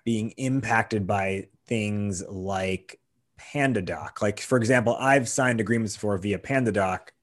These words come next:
where they literally, you know, it's, it's kinda like a, like a sushi menu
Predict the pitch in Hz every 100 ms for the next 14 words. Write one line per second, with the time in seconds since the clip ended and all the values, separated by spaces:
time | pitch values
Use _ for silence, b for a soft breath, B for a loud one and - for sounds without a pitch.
0 | - 101 101 98 107 104 107 117 113 110
1 | 104 135 92 98 - - _ _ _ _
2 | _ _ _ _ _ _ _ - - 165
3 | 180 139 117 107 95 92 90 87 - 185
4 | 117 101 90 90 92